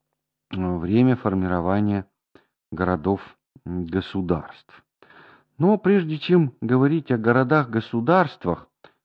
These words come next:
Киевской Руси, нужно сказать о том, э, социально-экономическом строе,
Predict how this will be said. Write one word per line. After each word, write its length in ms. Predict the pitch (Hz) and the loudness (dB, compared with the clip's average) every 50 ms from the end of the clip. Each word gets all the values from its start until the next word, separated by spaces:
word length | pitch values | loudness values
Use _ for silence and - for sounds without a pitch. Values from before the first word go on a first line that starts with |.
| _ _ _ _ _ | _ _ _ _ _
Киевской 500 | - 117 127 123 110 95 - - - 98 98 | 0 4 4 4 4 2 -4 -8 -4 -2 -2
Руси, 480 | 98 107 107 - - 170 190 196 180 185 _ _ _ _ _ _ _ _ _ - | -2 -2 -6 -6 -4 -2 0 0 -2 -4 _ _ _ _ _ _ _ _ _ -4
нужно 300 | 151 196 214 208 196 175 | 0 0 2 2 2 0
сказать 460 | - - - 147 143 165 180 175 175 - | 0 -2 -4 -4 0 0 0 0 -2 -2
о 120 | - 131 123 | -4 -4 -2
том, 440 | - - 160 170 151 131 113 104 _ - | 0 2 2 4 4 2 0 -4 _ -16
э, 420 | - 101 101 101 101 101 98 95 92 - - | -12 -12 -10 -10 -10 -12 -14 -16 -18 -12 -8
социально-экономическом 2000 | 117 113 - - - - 131 139 143 147 143 139 139 135 131 123 117 - - 113 - - 127 123 127 131 135 139 131 120 - 113 98 - - 104 95 95 92 | -8 -8 -8 -10 -10 -4 -2 2 4 4 4 4 4 4 2 2 0 -2 -6 -8 -6 -2 0 2 4 4 4 4 2 2 0 -6 -6 -6 -4 -4 -2 -2 -4
строе, 600 | - - _ - 139 175 196 180 139 98 76 | -8 -12 _ -2 0 2 4 4 4 4 2